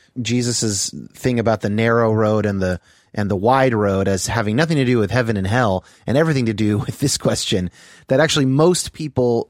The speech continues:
who live their lives under the banner of Christianity are not formed by that as much as they are formed by other things. And what happens to be true today, and maybe wasn't true forty years ago, is that our socio-political identity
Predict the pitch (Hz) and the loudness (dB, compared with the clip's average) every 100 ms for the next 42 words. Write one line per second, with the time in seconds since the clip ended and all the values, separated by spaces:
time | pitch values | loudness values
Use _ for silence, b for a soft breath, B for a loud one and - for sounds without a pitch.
0 | 110 117 123 117 117 127 131 147 139 123 | -4 -2 0 2 0 0 2 2 2 2
1 | 120 120 117 113 - 117 110 101 151 185 | 4 4 2 2 0 -2 -2 -2 0 2
2 | 143 117 117 - 113 110 110 104 b b | 0 0 -4 -2 -2 0 -2 -4 b b
3 | b - 131 151 160 - - - 131 120 | b -2 0 2 0 -4 -14 -4 -2 0
4 | 92 90 - 98 107 107 107 104 101 120 | -2 -4 -10 -2 0 2 0 0 0 -2
5 | 160 151 117 110 107 101 98 98 98 151 | -2 -2 0 0 -2 -4 -4 -2 -2 0
6 | 135 101 92 90 92 - 101 95 b b | -2 -4 -6 -6 -4 -4 -4 -6 b b
7 | b 120 - - 196 180 143 131 113 - | b -4 -2 0 -2 -2 -4 -4 -4 -2
8 | 131 113 104 98 95 110 160 120 107 101 | -4 -4 -6 -4 -2 0 -2 -4 -6 -4
9 | 104 98 98 95 98 110 - 104 127 - | -4 -2 -2 -2 -4 -6 -6 -4 -4 -4
10 | 117 104 98 98 101 95 87 90 104 139 | -4 -2 -2 -2 -4 -4 -4 -4 -4 -8
11 | b b b _ 139 123 127 123 - 120 | b b b _ -2 0 0 0 0 -2
12 | - 170 165 143 120 - 143 135 - 110 | 0 -2 0 -2 -2 -2 0 0 -2 -2
13 | 101 - 92 95 92 87 90 90 | -2 -2 -4 -4 -6 -8 -6 -6